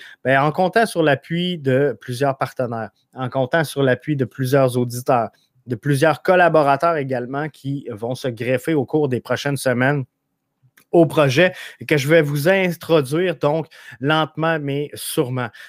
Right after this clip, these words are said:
parce qu'on va se parler d'N F L, on va se parler de hockey, on va se parler de F un, on va se parler de tennis, on va se parler de golf à, à B B N Radio. C'est une radio de sport. Mais pour faire ça, ben, moi, je suis un généraliste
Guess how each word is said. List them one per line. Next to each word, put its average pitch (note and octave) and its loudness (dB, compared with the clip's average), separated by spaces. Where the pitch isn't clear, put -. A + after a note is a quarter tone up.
parce - -4
qu'on D3+ 4
va C#3 0
se - -10
parler D3 0
d'N C3 -2
F - -10
L, A#2 -4
on B2 -2
va C3+ 0
se - -10
parler D3+ 2
de C#3 2
hockey, C3 -2
on A2+ -10
va B2 -4
se - -10
parler C#3 -2
de B2+ 0
F C3 -2
un, A#2+ -2
on A2+ -6
va A#2 -6
se - -10
parler C3+ 0
de C#3 -10
tennis, G3+ 0
on B2+ -2
va B2+ 0
se - -14
parler D#3 4
de C3 -4
golf E3+ 2
à, C3+ 0
à A2+ -8
B B2 0
B A#2+ -2
N C3 2
Radio. C3 0
C'est A3 0
une F3 2
radio C#3 0
de C#3 2
sport. B2+ -2
Mais D#3 0
pour A3 2
faire D#3+ 2
ça, F#3+ -4
ben, C3 2
moi, D#3+ -2
je - -10
suis - -6
un C3+ -2
généraliste B2 -4